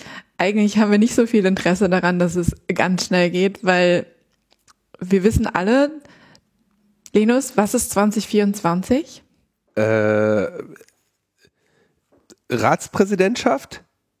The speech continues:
Speaker 1: <laughs> Das, was in Berlin jetzt auch endlich stattfinden
Speaker 2: Wahl.
Speaker 1: darf, aber für die E U. Genau. Ähm,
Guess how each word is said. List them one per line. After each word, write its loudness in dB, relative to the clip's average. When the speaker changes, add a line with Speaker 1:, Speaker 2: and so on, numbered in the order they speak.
Speaker 1:
<laughs> -10
Das, 0
was 0
in 0
Berlin 2
jetzt 0
auch -2
endlich -2
stattfinden -2
Speaker 2:
Wahl. 0
Speaker 1:
darf, -4
aber 0
für 0
die 0
E 0
U. 0
Genau. 0
Ähm, 0